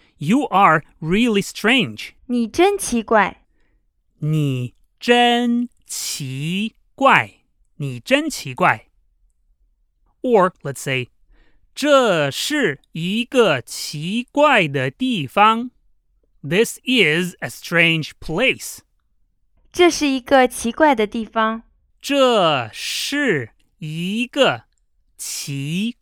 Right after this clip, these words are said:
Speaker 1: 怪的地方。这是一个奇怪的地方。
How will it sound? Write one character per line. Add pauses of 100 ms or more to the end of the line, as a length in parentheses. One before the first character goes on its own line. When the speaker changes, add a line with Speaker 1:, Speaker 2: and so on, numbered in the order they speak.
Speaker 1:
怪 (180)
的 (420)
地 (120)
方。 (840)
这
是
一
个
奇
怪
的
地
方。